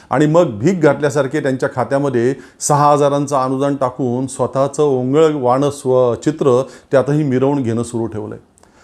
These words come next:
हजारो शेतकरी अगदी आजही त्या पंजाब आणि हरियाणाच्या सीमेवरती आंदोलन करत असताना,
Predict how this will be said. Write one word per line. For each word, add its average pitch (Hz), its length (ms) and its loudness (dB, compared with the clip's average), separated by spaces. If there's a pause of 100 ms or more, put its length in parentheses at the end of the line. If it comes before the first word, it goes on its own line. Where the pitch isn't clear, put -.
(240)
हजारो 170 360 4
शेतकरी 120 500 -6
अगदी 110 260 -8
आजही 127 460 0
त्या 147 180 2
पंजाब 131 480 2
आणि 131 140 0
हरियाणाच्या 123 580 -2
सीमेवरती 123 560 -2
आंदोलन 127 460 0
करत 123 200 -4
असताना, 120 680 -2